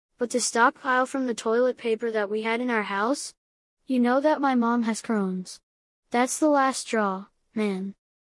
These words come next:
That new tattoo on your left arm of Denise giving you a hand job? That's not cool, man. That's not what a friend does.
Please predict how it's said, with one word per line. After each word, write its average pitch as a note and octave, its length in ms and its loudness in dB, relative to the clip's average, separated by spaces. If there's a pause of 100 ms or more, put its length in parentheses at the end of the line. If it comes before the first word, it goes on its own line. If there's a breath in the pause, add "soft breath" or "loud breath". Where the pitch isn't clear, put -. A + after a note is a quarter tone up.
(140)
That B3 140 -2
new C4 200 4
tattoo D#4+ 480 0
on C4 180 -2
your A#3 120 0
left A#3 340 0
arm B3 220 -2
of A#3+ 120 -8
Denise A3+ 380 -6
giving A#3+ 320 -4
you A3+ 140 -4
a - 20 -4
hand A3 340 -6
job? A3 400 -2 (560)
That's B3 300 0
not B3 240 2
cool, B3 400 0 (260)
man. G3 400 -2 (540)
That's A#3 240 -2
not B3+ 260 4
what C4+ 160 0
a A#3 60 0
friend A3+ 320 -2
does. G3 460 -4